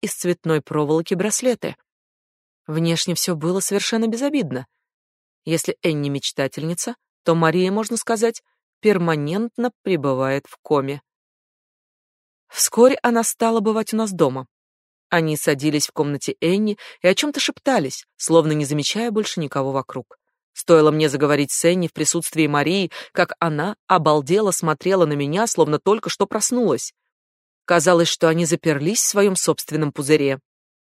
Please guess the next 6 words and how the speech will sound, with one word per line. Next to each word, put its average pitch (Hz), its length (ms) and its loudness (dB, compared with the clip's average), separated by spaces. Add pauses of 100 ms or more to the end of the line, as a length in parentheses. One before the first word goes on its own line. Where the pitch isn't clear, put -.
(380)
Всегда 165 520 0
чуть 196 340 -4
ли 180 100 0
не 180 120 0
соприкасались 185 800 -2
головами 170 600 0